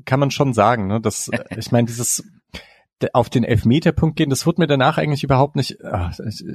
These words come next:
Speaker 1: Twitter, Twitter sollte ich eigentlich ohnehin mal verlassen, ne? Aber dass dann halt diese Musiala-Streichszene irgendwie dann so hochkommt, das geht mir, das,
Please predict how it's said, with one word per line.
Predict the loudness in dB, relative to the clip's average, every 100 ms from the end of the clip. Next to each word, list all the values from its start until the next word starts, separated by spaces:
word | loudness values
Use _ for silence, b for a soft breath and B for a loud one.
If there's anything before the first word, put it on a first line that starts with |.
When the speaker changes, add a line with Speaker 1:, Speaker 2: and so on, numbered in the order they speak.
| -10
Speaker 1:
Twitter, | -4 0 2 0
Twitter | -2 -2 0
sollte | 0 0
ich | -2
eigentlich | -2 0
ohnehin | 0 2
mal | 2 2 2 -2
verlassen, | -2 0 0 -2 -2
ne? | 0 2
Aber | 2 0
dass | 0 -2 0
dann | 2
halt | 2 0
diese | 0 2
Musiala-Streichszene | 2 2 2 2 0 0 0 0 -2 0
irgendwie | 0 -2 -4
dann | -4 -2
so | -2
hochkommt, | -2 -2 -2 -2 B B B
das | -2 0
geht | 0 4
mir, | 4 4 2
das, | -2 -2 -4 -10